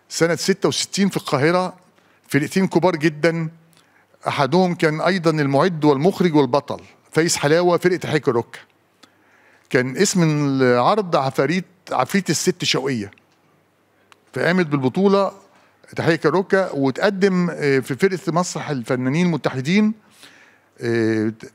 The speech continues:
إعداد سمير خفاجي وبهجت قمر، بطولة فؤاد مهندس وشكار، اللي هو حواء الساعة اتناشر. اتقدموا العرضين في نفس الفترة بالظبط. الحقيقة العرض مغري لأنه كوميدي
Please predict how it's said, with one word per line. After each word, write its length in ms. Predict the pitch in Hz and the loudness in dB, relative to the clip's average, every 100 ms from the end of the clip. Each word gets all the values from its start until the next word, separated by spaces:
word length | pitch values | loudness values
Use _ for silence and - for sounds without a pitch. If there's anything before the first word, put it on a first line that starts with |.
| - | -10
إعداد 360 | 123 113 160 175 | -4 -2 0 0
سمير 280 | - 151 175 | 0 0 0
خفاجي 560 | 151 147 175 170 175 | -2 2 2 2 0
وبهجت 420 | 175 147 165 151 151 | 2 2 0 -2 0
قمر، 360 | 180 202 214 214 _ _ _ | 2 2 0 -10 _ _ _
بطولة 280 | - 127 180 | -6 2 2
فؤاد 280 | 170 156 170 | 4 2 2
مهندس 380 | 165 185 165 - | 2 0 -2 -6
وشكار، 420 | - - 117 104 | -6 -2 -2 -2
اللي 140 | 120 135 | 0 2
هو 120 | 190 | 2
حواء 280 | - 165 196 | 2 0 0
الساعة 220 | - 156 | 0 -2
اتناشر. 460 | 131 123 110 - - _ _ _ _ _ _ _ _ _ | -2 -8 -8 -10 -12 _ _ _ _ _ _ _ _ _
اتقدموا 420 | 117 147 127 214 196 | -8 -4 -2 0 -2
العرضين 340 | 147 131 214 | -4 -6 -6
في 100 | 180 | -2
نفس 220 | 196 - | -4 -4
الفترة 320 | 139 175 156 | -2 -2 -2
بالظبط. 380 | 123 101 104 _ _ _ _ _ _ - _ - | -6 -6 -10 _ _ _ _ _ _ -20 _ -6
الحقيقة 600 | 139 165 226 214 214 190 | -2 0 2 2 0 0
العرض 380 | 156 143 202 190 | 0 2 2 2
مغري 380 | 185 208 202 190 | 2 2 2 2
لأنه 220 | 160 156 | 2 0
كوميدي 520 | - 196 202 185 214 | 2 2 2 0 -4